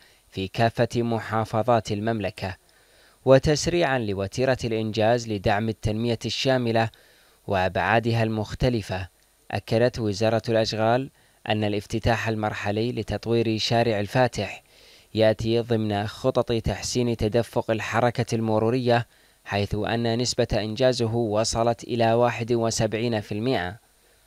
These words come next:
وسيوفر مشروع تطوير شارع الفاتح بعد الانتهاء منه طاقة استيعابية عالية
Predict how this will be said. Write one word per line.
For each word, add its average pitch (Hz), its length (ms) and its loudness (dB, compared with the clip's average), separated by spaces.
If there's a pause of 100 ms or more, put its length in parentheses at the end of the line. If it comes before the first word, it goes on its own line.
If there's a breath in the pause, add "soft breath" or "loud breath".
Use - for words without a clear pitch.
(400 soft breath)
وسيوفر 117 760 2
مشروع 113 480 0
تطوير 117 480 0
شارع 117 380 2
الفاتح 120 600 -2 (580 soft breath)
بعد 151 340 6
الانتهاء 113 800 0
منه 113 460 -4 (440 soft breath)
طاقة 117 640 2
استيعابية 104 840 -2
عالية 101 800 0